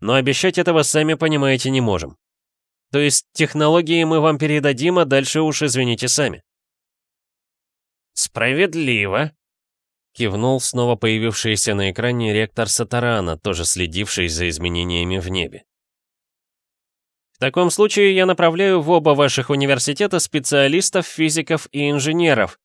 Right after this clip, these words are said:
способных помочь в быстрой адаптации под ваши понятийные аппараты технологии производства генераторов защитного поля»,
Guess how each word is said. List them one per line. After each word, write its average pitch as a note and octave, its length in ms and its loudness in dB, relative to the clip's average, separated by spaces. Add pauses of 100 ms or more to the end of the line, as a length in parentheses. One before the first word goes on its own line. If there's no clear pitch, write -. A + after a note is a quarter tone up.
способных D3 680 0
помочь C#3+ 380 2
в C3 120 -2
быстрой C3+ 340 0
адаптации C3+ 800 0
под B2 200 0
ваши B2 300 0
понятийные A#2+ 840 0
аппараты B2+ 500 0
технологии D3 720 -2
производства C3+ 720 0
генераторов C#3 720 0
защитного C3 640 0
поля», D#2+ 380 -4